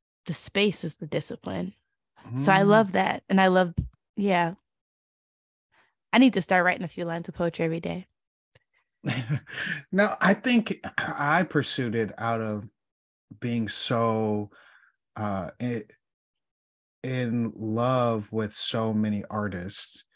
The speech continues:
Speaker 1: Mm.
Speaker 2: and almost overly enamored, right? Like, I can never be like Lucille Clifton. I can
Speaker 1: Mm.
Speaker 2: never be like Nikki Giovanni or James Baldwin.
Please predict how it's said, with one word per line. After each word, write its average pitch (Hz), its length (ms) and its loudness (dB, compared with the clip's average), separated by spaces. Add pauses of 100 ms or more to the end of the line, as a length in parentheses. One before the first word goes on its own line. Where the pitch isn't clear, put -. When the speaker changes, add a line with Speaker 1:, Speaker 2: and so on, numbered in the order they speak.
(200)
Speaker 1:
Mm. 185 360 4
Speaker 2:
and 110 600 0
almost 127 460 2
overly 147 480 4
enamored, 156 560 0
right? 120 260 -4
Like, 95 300 -10 (140)
I 110 540 -2 (500)
can 120 220 -2
never 113 400 0
be 107 200 -2
like 98 260 -4
Lucille 98 360 -8
Clifton. - 600 -16 (540)
I 202 120 10
can 190 220 10
Speaker 1:
Mm. 180 40 6
Speaker 2:
never 113 680 2
be 107 140 -2
like 98 200 -4
Nikki 98 280 -6
Giovanni 90 920 -10 (180)
or 104 160 -6
James 95 360 -8
Baldwin. 90 720 -8